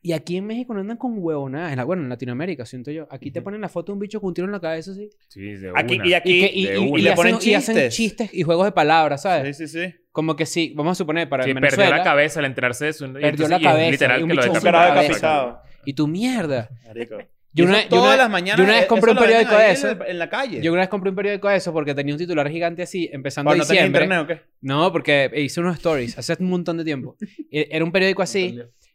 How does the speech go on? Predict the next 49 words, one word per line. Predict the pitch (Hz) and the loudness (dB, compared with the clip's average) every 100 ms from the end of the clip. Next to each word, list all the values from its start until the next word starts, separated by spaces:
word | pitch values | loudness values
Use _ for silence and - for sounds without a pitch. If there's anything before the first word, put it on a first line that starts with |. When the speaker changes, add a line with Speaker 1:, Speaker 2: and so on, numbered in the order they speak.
| _ | _
Speaker 1:
que | 147 | 2
decía, | 147 143 156 147 156 165 160 147 127 120 - - | 2 2 -2 0 2 4 4 4 2 -4 -12 -4
que | |
era | 151 175 | 0 0
empezando | 175 151 165 | 0 -4 -2
diciembre | 185 208 190 160 | -2 0 -2 -2
y, | 127 147 139 | -4 -4 -4
y | 117 | -6
decía, | 135 - 135 117 - _ | -8 -8 -8 -8 -12 _
"Llegó | 147 156 160 | -4 0 2
la | 170 185 | 4 4
época | 190 202 | 2 0
de | 196 | 0
suicidios". | - 156 180 165 139 117 - - _ - | -2 -6 -6 -4 -4 -6 -12 -20 _ -16
Speaker 3:
Coño, | 120 131 120 | -12 -10 -8
vale. | 147 131 104 _ _ - - - | -8 -8 -12 _ _ -20 -16 -6
Speaker 1:
Y | 131 | -2
yo, | 139 | 0
"Mierda", | 143 214 320 262 190 | 2 4 4 4 4
y | |
empecé | 170 156 160 | 2 -2 -2
a | |
leer | 180 214 202 | 2 2 2
y | 165 | 0
era | 147 | 0
todo | 165 | -2
un | 180 | -4
estudio | 156 208 156 160 | -4 -2 0 0
porque | 165 131 | -4 -2
obviamente | 120 131 151 147 | 0 0 -2 -4
el | 165 | -6
titular | 165 143 123 | -6 -4 -2
es | 135 | -2
lo | 156 | -2
que | 165 | -4
te | 143 | -4
engancha, | 123 156 127 143 | -6 -6 -6 -6
es | |
amarillismo | 135 156 127 135 147 | -6 -6 -8 -10 -6
puro. | 165 143 | -2 0
Speaker 2:
Sí, | 170 123 104 - | 0 -2 -4 0
Speaker 1:
Pero | 254 | 4
Speaker 2:
eh, | 190 | 4
Speaker 1:
adentro | 170 196 | 2 0
tenía | 214 170 | -2 -2
como | 175 202 | -2 0
Speaker 2:
era | 156 | 2
Speaker 1:
un | |
Speaker 2:
la | 208 | 4